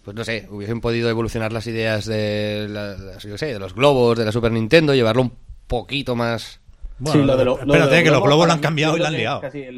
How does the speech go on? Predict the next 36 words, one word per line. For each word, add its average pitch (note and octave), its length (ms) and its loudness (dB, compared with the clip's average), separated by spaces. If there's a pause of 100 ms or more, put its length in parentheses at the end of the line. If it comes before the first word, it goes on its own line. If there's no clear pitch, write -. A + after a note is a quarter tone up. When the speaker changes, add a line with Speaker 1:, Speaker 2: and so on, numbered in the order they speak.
Speaker 3:
el, B2 40 -12
el A#2+ 100 -12
fallo C#3 300 -8
más B2 160 -8
gordo, G2 260 -10
Speaker 2:
Sí, B2 80 -8
Speaker 3:
¿eh? A#3 100 -12
Speaker 2:
ojalá A#2+ 320 -8
lo D#3+ 80 -2
hubieran D3 240 -4
dejado C#3 240 -4
como B2 160 -8
estaba, B2+ 320 -8
lo A2 80 -10
de A2+ 80 -6
los A2+ 140 -8
globos. C3 400 -8 (300)
Speaker 3:
Claro, C#3+ 260 -2
por B2 140 -10
eso. A#2 240 -16 (200)
Speaker 1:
No F3 160 -4
sé, C#3+ 160 -2
pero B2+ 120 0
yo C3 80 -2
creo E3 140 -2
que C#3+ 120 -2
se C#3+ 120 -6
podía C#3 200 0
haber D3+ 120 2
investigado B2+ 520 -2
por A#2 120 0
ahí A2+ 200 0
algunas A2+ 320 -4
formas A2+ 480 -8
de, G#2+ 400 -10
mm, G2+ 260 -16